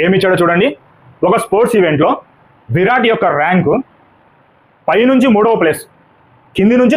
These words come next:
తొంభై ఎనిమిదవ ప్లేస్ అంట. అయినా ఆ ఈవెంట్లో పాల్గొన్నటువంటి మొత్తం అభ్యర్థుల సంఖ్య ఎంత అని క్వశ్చన్లు అడిగాడు. మీరు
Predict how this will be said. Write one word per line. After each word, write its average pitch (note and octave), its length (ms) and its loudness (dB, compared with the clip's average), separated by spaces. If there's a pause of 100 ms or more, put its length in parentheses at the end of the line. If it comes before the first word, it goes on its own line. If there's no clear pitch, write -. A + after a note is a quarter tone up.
తొంభై A3+ 220 0
ఎనిమిదవ G3+ 260 0
ప్లేస్ C#3 200 -2
అంట. A#2+ 100 -4 (600)
అయినా D#3+ 240 -2 (840)
ఆ D#3+ 140 0 (180)
ఈవెంట్లో A#3 360 0 (680)
పాల్గొన్నటువంటి F#3+ 600 0 (100)
మొత్తం C4 260 -2 (120)
అభ్యర్థుల F3+ 420 0
సంఖ్య E3 260 -2
ఎంత C#3 120 -2 (160)
అని G3+ 140 -2
క్వశ్చన్లు F3+ 260 -2
అడిగాడు. B2 240 -4 (1120)
మీరు A3 220 2